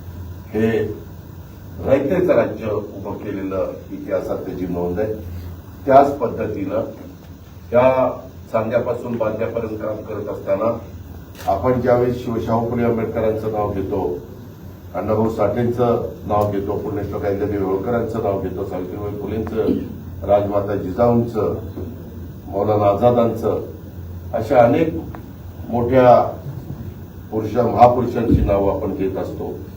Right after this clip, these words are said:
त्यांचा आदर्श डोळ्यासमोर ठेवून पुढे जायचा प्रयत्न करत असतो. तेच काम तुम्हाला मला उद्याच्या काळामध्ये करावं लागेल. नवा जुना वाद कुठल्याही परिस्थितीमध्ये न आणता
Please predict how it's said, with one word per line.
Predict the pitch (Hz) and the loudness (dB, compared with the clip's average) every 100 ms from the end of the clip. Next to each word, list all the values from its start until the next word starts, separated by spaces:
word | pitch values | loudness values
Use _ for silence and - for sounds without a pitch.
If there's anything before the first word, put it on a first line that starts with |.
| - - - - | -14 -14 -14 -8
त्यांचा | 104 110 127 | -2 -2 6
आदर्श | 123 120 135 139 | 6 6 2 2
डोळ्यासमोर | 120 117 113 110 107 107 | 2 2 2 0 0 0
ठेवून | 107 104 | -2 -4
पुढे | 104 101 101 | -2 0 0
जायचा | 95 95 - | 0 -2 -4
प्रयत्न | - 92 87 | -4 -4 -4
करत | 95 - 87 | -6 -6 -4
असतो. | - - - - - - - - - - - - - - | -6 -8 -8 -8 -8 -10 -10 -10 -12 -12 -12 -12 -10 0
तेच | 143 143 - | 4 4 2
काम | - 135 107 - - - - - | 6 6 6 -2 -6 -10 -12 -6
तुम्हाला | 101 101 101 | 0 2 4
मला | 101 101 | 4 4
उद्याच्या | 98 101 101 95 - | 4 -2 -4 -2 -2
काळामध्ये | 95 92 90 92 | 0 0 0 -2
करावं | 90 - 92 92 | -2 0 0 0
लागेल. | 95 117 - - - - - - - | 0 -2 -4 -6 -10 -12 -14 -12 -6
नवा | 98 113 123 | 2 8 8
जुना | 123 120 117 | 6 4 6
वाद | 117 95 107 110 | 4 2 2 2
कुठल्याही | 107 107 92 117 | -2 -8 0 2
परिस्थितीमध्ये | 117 117 104 104 98 104 98 98 101 | 2 -2 -4 -4 -6 -6 -4 -2 -2
न | 92 | 0
आणता | 110 107 - - - - | 2 2 0 0 0 0